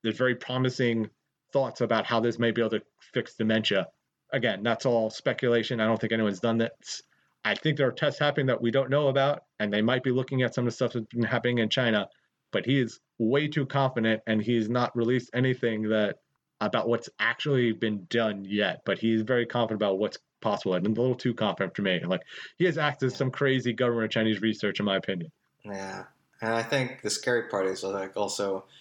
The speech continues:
Speaker 2: uh, for anyone that's been through some psychosis, like, there could be also, like, the voices in your head,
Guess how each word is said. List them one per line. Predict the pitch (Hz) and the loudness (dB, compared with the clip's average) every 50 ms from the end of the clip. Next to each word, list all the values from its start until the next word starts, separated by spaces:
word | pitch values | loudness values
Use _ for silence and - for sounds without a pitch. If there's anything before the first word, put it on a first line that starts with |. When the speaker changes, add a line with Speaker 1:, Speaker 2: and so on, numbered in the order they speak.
| - _ _ _ - | -20 _ _ _ -4
Speaker 2:
uh, | 95 98 92 92 90 | -2 -2 -2 -2 -4
for | - - 107 101 101 | -4 -4 -2 0 0
anyone | 104 107 107 107 107 104 104 101 101 | 0 0 0 0 0 -2 -2 -2 -4
that's | 98 98 - - | -4 -6 -6 -6
been | - 104 98 98 95 | -6 -4 -4 -6 -8
through | - 101 98 98 92 | -8 -8 -8 -8 -6
some | - 107 95 92 | -6 -6 -6 -6
psychosis, | - 104 95 92 - - 104 104 101 - 92 90 - - - | -4 -4 -4 -4 -4 -2 -2 -2 0 -2 -2 -2 -4 -4 -4
like, | 92 90 92 - | -4 -6 -6 -6
there | 98 95 | -6 -6
could | - 110 104 - | -4 -6 -4 -2
be | 110 107 | -2 0
also, | 101 104 104 - 104 | 0 0 0 -2 -2
like, | 101 98 95 - - | -2 -2 -2 -2 -4
the | 101 | -6
voices | - - 98 101 98 - - 98 95 | -6 -4 -4 -4 -2 -4 -4 -4 -6
in | 101 98 | -6 -6
your | 95 95 95 | -6 -6 -6
head, | - 101 95 95 95 95 | -4 -4 -2 -2 -2 -4